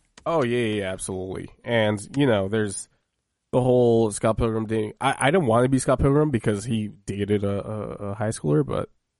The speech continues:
you know, that, that also has an asterisk. That's, that's its own discourse, uh, that,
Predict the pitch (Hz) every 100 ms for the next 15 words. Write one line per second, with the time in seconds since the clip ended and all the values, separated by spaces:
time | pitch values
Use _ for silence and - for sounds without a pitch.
0 | _ - 104 98 104 98 104 104 104 107
1 | 113 107 101 113 131 - 110 - 117 120
2 | 131 98 - 117 113 110 110 - 131 -
3 | - _ _ _ _ _ - 104 98 90
4 | 117 - 95